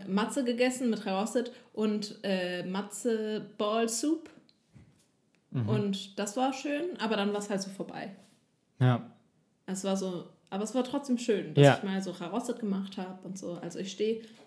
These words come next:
Speaker 1: sehr positiv gestimmt zu Pessach. Obwohl das, glaub ich, was anderes wäre, wenn ich in Israel leben würde.
Speaker 2: Mhm.
Speaker 1: Und du?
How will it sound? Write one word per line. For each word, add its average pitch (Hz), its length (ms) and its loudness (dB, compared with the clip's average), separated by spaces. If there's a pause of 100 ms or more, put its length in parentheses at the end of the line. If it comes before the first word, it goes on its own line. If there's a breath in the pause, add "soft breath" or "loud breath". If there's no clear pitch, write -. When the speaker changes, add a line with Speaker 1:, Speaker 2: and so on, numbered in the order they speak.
Speaker 1:
sehr 190 180 -2
positiv 233 480 0
gestimmt 190 340 -8
zu 196 80 -8
Pessach. - 460 -12 (260 soft breath)
Obwohl 208 240 4
das, 247 160 0
glaub 214 140 0
ich, 202 60 -4
was 196 120 -4
anderes 226 260 -2
wäre, 202 140 0
wenn 196 80 4
ich 190 80 0
in 180 80 -6
Israel 180 320 -6
leben 165 260 -8
würde. 165 240 -10 (560)
Speaker 2:
Mhm. 156 400 10 (1600)
Speaker 1:
Und 196 180 -2
du? 269 160 2